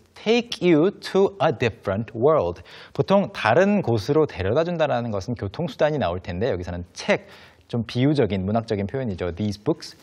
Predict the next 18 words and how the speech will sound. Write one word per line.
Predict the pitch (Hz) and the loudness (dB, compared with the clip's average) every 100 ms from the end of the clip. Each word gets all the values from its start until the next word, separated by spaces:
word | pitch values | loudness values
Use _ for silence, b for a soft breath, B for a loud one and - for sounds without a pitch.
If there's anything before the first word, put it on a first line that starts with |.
| _ - | _ -16
take | - 190 190 - - | -4 -2 -2 -8 -2
you | 170 151 180 | 2 2 0
to | - 190 | -2 -2
a | |
different | 151 101 - 107 | -2 -4 -4 -4
world. | 117 120 98 B B B - | 0 0 0 B B B -6
이 | |
책들은 | 107 - 147 156 | -6 -2 -2 0
당신을 | 123 104 107 127 | -2 -2 -2 -4
다른 | - 104 117 139 | -6 -2 -2 -2
세계로 | 131 131 156 147 143 135 147 151 - - | -6 -6 -4 0 0 4 2 2 -4 -20
데려다 | - 90 95 156 | -16 -8 -4 -2
줍니다. | 170 131 98 95 92 82 B _ | -2 -2 0 0 0 -2 B _
발음 | - 95 104 | -6 -4 -2
연습해 | 90 95 | -4 -6
볼까요, | 82 92 131 | -6 -4 -4
메간 | 113 82 | -4 -6
선생님? | 85 101 | -6 -6